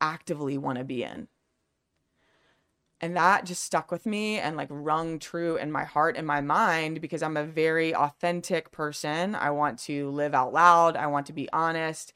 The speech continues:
And I just knew I, if I'm gonna be in a marriage, that's a big deal. That's a very specific thing to be in. And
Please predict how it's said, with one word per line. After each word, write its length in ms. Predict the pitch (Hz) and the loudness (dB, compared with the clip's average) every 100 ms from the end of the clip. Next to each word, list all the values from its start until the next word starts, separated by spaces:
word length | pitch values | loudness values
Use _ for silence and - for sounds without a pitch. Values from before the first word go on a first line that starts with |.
| - - - _ | -20 -20 -20 _
And 560 | 175 165 160 156 156 151 - | -4 0 0 0 -2 -6 -4
I 520 | - 151 151 151 151 147 - | 0 4 4 2 -2 -8 -12
just 420 | - 165 156 - | -8 -8 -8 -8
knew 920 | 151 156 170 254 220 180 170 165 165 - _ _ _ _ _ _ _ _ _ _ _ _ _ _ | -6 -4 -2 0 0 2 2 2 -2 -8 _ _ _ _ _ _ _ _ _ _ _ _ _ _
I, 200 | 180 214 | -4 -2
if 100 | - | -2
I'm 140 | 214 262 | 0 0
gonna 160 | 415 | 0
be 140 | 240 214 | 0 0
in 60 | 196 | 0
a 60 | |
marriage, 760 | 151 139 135 165 208 247 226 196 - _ _ | 0 0 -2 0 2 2 2 -4 -16 _ _
that's 200 | 202 302 523 | -8 0 0
a 40 | |
big 420 | 226 196 202 175 | 2 4 2 2
deal. 460 | 151 156 156 131 131 | -4 -2 0 -2 -2
That's 220 | 156 202 | 0 0
a 80 | 381 | -2
very 420 | 208 165 185 196 | -2 2 4 4
specific 720 | 196 - 170 - 175 - 139 | 0 -4 -8 -2 0 0 -4
thing 260 | - 160 160 | -4 -6 -4
to 100 | 156 | -4
be 260 | 135 135 143 | -6 -4 -2
in. 360 | 196 240 262 247 - - | 0 2 0 -2 -10 -10
And 180 | - | -6